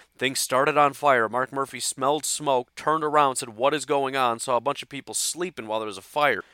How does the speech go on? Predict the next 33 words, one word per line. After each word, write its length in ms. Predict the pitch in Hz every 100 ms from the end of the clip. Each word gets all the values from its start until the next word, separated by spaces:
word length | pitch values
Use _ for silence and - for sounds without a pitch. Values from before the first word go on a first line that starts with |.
| _
He 100 | 139
fired 540 | - - 175 175 180
everybody. 560 | 143 143 120 110 95 87 - _
He 80 | -
brought 280 | 131 143 165
up 100 | 170
Brian 280 | 151 151 143
Gutekunst 560 | 135 135 - 113 113 - _
partially 500 | - 180 208 202 196
because 300 | 165 165 156
of 100 | 143
how 120 | 139
good 160 | 135 139
he 80 | 135
is 100 | 120
at 100 | 101
drafting, 420 | 120 147 - 113
but 140 | 110
also 320 | 101 151 - 151
making 320 | 147 147 127
sure 180 | - 135
that 80 |
he 60 | 123
has 220 | 127 131
the 100 | 127
same 260 | - 135 139
mentality 600 | 135 - 131 135 123 110
of, 200 | 110 101 - - - _ _ -
"I, 480 | 120 135 139 135 - -
I, 160 | 139 135
I 60 |
demand 640 | 139 131 117 123 123 120 -
perfection." 520 | 123 170 160 -